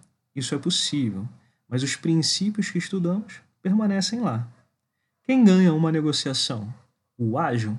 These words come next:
o agressivo, o inteligente? Depende. Por certo, é quem alcança os seus objetivos. Por isso, tens de trabalhar bem cada uma de suas situações ou entendê-las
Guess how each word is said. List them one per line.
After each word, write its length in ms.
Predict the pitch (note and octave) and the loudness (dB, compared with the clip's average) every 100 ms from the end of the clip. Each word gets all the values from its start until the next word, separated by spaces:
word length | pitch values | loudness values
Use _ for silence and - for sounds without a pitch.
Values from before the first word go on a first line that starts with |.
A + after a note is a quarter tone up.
| - | -6
o 60 | B2 | -4
agressivo, 800 | A#2+ G#2 - - E3+ A2 G#2 C#3 - | -2 -2 -2 0 0 -2 -8 -14 -8
o 120 | C3 | -4
inteligente? 960 | C3 A#2+ B2 G#2 F#2+ C3+ B2 G#2+ - - _ _ _ _ - | -4 -2 -2 -2 -4 -4 -2 -4 -6 -14 _ _ _ _ -8
Depende. 560 | A#2+ D#3 D#3+ A#2+ A2 - _ _ _ _ _ - | -2 0 0 0 -4 -10 _ _ _ _ _ -2
Por 180 | F3 | 0
certo, 440 | - C#3 C3+ C3 - - | 0 -2 -2 -4 -10 -6
é 80 | |
quem 140 | A#2 D3 | -4 -2
alcança 400 | C#3+ C#3+ C3+ C#3 | -2 -2 -4 -4
os 80 | - | -2
seus 180 | C3+ | -2
objetivos. 920 | C3+ C#3+ D3 C#3+ - A2+ G2 F2+ - - _ _ _ _ _ | -2 -4 -6 -8 -6 -6 -6 -10 -14 -16 _ _ _ _ _
Por 180 | G3+ E3 | 0 4
isso, 400 | E3 E3 - A2+ - _ - | 2 2 -2 -8 -10 _ -6
tens 180 | D3 | -4
de 60 | - | -2
trabalhar 480 | D#3+ D3 D3 D#3 D3 | -4 -4 -4 -6 -6
bem 420 | B2+ C#3 C#3 C3+ | -6 -4 -4 -6
cada 280 | - D3+ D#3+ | -6 -4 -2
uma 420 | D3 D3 G3 E3+ | -2 2 4 2
de 100 | C3 | 0
suas 280 | B2+ C3+ C3 | -4 -2 -2
situações 1000 | - C#3+ C3+ C3 B2+ - C3 C#3+ D#3+ - _ - | -2 -4 -4 -4 -2 -4 -4 -4 -8 -10 _ -6
ou 300 | D3 D#3 E3 _ _ _ _ _ - | -2 -2 -2 _ _ _ _ _ -2
entendê-las 960 | E3 F#3 F3+ D#3 D#3 F3 A2 F#2+ - | 2 4 4 2 2 2 0 -6 -14